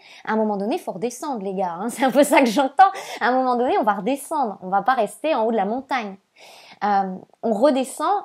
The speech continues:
et on redescend parce que c'est le principe, c'est ça le retour du Christ sur terre, j'entends.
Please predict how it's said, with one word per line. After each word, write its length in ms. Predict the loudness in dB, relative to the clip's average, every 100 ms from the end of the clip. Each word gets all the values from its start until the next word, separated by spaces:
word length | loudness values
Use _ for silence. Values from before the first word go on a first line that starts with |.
| -4
et 140 | -4
on 80 | -2
redescend 400 | -2 -2 -4 -4
parce 180 | -4 -6
que 60 |
c'est 160 | -8 -8
le 80 | -8
principe, 500 | -10 -10 -6 -6 -6
c'est 160 | -14
ça 240 | -8 -2 0
le 60 |
retour 340 | -2 -6 -6 -8
du 140 | -8
Christ 320 | -10 -14 -14
sur 180 | -18 -14
terre, 240 | -12 -12
j'entends. 360 | -14 -16 -16 -20